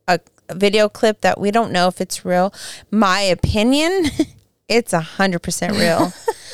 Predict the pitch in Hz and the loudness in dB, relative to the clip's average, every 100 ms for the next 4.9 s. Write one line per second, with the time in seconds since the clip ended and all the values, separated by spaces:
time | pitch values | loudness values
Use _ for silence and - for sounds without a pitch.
0 | - - 202 196 226 240 294 302 - 277 | -20 -6 -2 2 2 2 0 -2 0 2
1 | 262 302 294 269 277 254 233 220 233 240 | 4 4 2 0 0 0 2 2 2 2
2 | 240 220 214 220 214 - 214 226 233 202 | 4 2 2 0 -2 -2 0 2 2 2
3 | 180 185 208 254 - _ _ - 226 208 | 2 2 2 0 -4 _ _ -4 0 2
4 | 226 254 262 247 220 196 247 - - | 0 0 0 2 0 0 -2 -4 -10